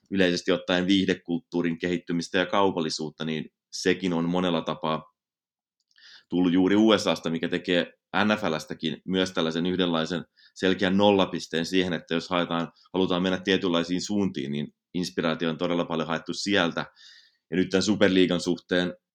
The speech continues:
kun oli, oltiin tässä kehityksessä ja paljon otettu N F L:stä, niin otettiin ehkä vielä, sit mentiin astetta pidemmälle ja syvennyttiin, ja otettiin ehkä sit taas tällaisia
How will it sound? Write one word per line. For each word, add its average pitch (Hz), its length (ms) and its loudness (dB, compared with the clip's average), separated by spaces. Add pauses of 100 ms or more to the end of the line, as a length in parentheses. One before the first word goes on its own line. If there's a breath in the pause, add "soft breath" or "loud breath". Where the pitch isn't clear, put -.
(140)
kun 95 180 0
oli, 92 200 4
oltiin 92 300 0
tässä 92 160 -2
kehityksessä 95 440 2
ja 87 60 2
paljon 98 300 2
otettu 90 260 -2
N 101 300 2
F - 20 -8
L:stä, 80 300 -6
niin 80 220 -4
otettiin 82 340 -6
ehkä 85 220 -8
vielä, 87 260 0
sit - 80 -14
mentiin 85 360 -2
astetta 85 400 -6
pidemmälle 87 460 0
ja 78 160 -4 (300 soft breath)
syvennyttiin, 90 640 0
ja 82 60 -2
otettiin 85 320 -2
ehkä 85 200 -6
sit 87 200 -8
taas 90 180 -2
tällaisia 85 420 -2